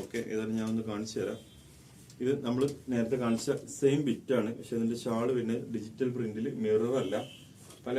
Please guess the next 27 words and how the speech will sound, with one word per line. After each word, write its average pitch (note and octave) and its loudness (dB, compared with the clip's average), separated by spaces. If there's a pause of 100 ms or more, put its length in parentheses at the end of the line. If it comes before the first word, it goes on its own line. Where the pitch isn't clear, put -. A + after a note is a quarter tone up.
ആളുകൾക്കും C3 0
മിറർ B2 6 (320)
വേണ്ടാന്നുള്ളൊരു B2 2
അഭിപ്രായം A2 0
ഉള്ളവരുണ്ട്. G#2+ 0 (180)
അപ്പോൾ B2+ -4 (140)
മിറർ A2+ 0 (120)
വേണ്ടാത്തവർക്ക് A2+ -2
ഡിജിറ്റൽ G#2+ -2
പ്രിന്റിൽ A2 0 (880)
സീക്വൻസ് B2 0
ഒക്കെ B2+ 4
വെച്ചിട്ടുള്ള A#2 0
നല്ല A2 2
അടിപൊളി B2+ 2
ഒരു A2+ -4
ഷാൾ G2+ 0 (120)
വന്നിട്ടുണ്ട് F#2 -4
ട്ടോ. F#2 -2 (160)
സെവൻ A2+ 2 (380)
ഡബിൾ G#2 0 (100)
നയൻ A2 0
ആണ് G#2+ -4
പ്രൈസ്. G2 -2 (680)
ആവശ്യക്കാരുണ്ടെന്നുണ്ടെങ്കിൽ A2+ 2
സ്ക്രീൻഷോട്ട് A#2 0
എടുത്തിട്ട് G#2 -4